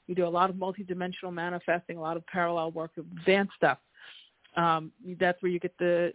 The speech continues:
you know, from a three D perspective, you get what feels like speed, which is really five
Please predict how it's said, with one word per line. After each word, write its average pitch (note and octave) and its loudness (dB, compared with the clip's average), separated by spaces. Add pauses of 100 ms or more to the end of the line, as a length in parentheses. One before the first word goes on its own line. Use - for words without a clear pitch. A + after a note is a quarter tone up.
(360)
you F#3 -2
know, C#3+ -4
from F3 -4
a D#3+ 2
three E3+ 2
D E3 -2
perspective, D#3 0
you D#3+ 4
get D#3 2
what D#3 2
feels G3+ 4
like F#3+ 4 (100)
speed, E3+ 2
which D3+ -6
is D3+ -6
really D3 -6 (1000)
five E3 4